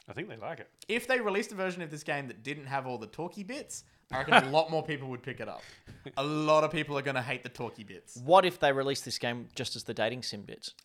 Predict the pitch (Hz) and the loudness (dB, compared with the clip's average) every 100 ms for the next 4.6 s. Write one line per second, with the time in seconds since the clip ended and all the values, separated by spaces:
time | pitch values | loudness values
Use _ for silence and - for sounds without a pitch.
0 | - 139 156 170 165 185 147 143 139 135 | 2 4 4 0 0 -2 0 -4 -2 -6
1 | 131 143 147 151 - 135 135 - 131 117 | -6 -4 -4 -4 -2 -2 -4 -6 -6 -6
2 | 117 120 107 113 107 - 107 104 104 110 | -8 -10 -8 -8 -8 -10 -16 -16 -14 -12
3 | 110 107 95 87 95 _ _ _ - - | -10 -10 -10 -14 -20 _ _ _ -20 -18
4 | - - 110 147 - | -18 -10 6 8 8